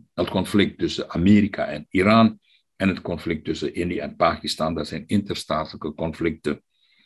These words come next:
Er zijn ook transnationale conflicten. We zien dat in Mali. Mali is op het Afrikaans continent. We hebben recentelijk gezien dat de Franse troepen zich hebben teruggetrokken van Mali. Eh, wat betekent dat daar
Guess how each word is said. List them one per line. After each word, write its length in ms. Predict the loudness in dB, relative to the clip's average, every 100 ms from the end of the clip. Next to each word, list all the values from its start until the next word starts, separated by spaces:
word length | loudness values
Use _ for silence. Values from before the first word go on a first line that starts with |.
| _ -4
Er 100 | 2
zijn 200 | 4 2
ook 180 | 0
transnationale 960 | 0 0 0 0 -2 2 2 4 0 -2
conflicten. 680 | -8 -2 0 2 0 0 -6 _ _ -10
We 120 | -2
zien 160 | 2
dat 180 | 2 2
in 260 | -4 -2 2
Mali. 500 | 4 4 4 0 -6 _ _ _ _
Mali 280 | 4 6 6
is 120 | 2
op 100 | -2
het 80 | -2
Afrikaans 560 | -4 -4 -2 -2 -2 0
continent. 520 | 0 4 4 2 2
We 60 |
hebben 200 | 0 0
recentelijk 540 | -2 -2 -2 -2 -4 -10
gezien 340 | -8 -4 -4
dat 100 | -4
de 100 | -6
Franse 420 | -2 -2 0 -6
troepen 380 | -2 -2 -2 -10 _ _ _ _ -8
zich 280 | 2 4
hebben 260 | 4 -4 -2
teruggetrokken 640 | -2 -2 -6 -6 -4 -4
van 180 | 0 2
Mali. 440 | 4 4 0 -2 -8 _ _ _ _ _
Eh, 380 | 0 2 2 0 -2
wat 220 | 2 4 4
betekent 800 | -2 6 6 8 4 0 -4 _
dat 300 | -4 -2 0
daar 360 | 2 2 -2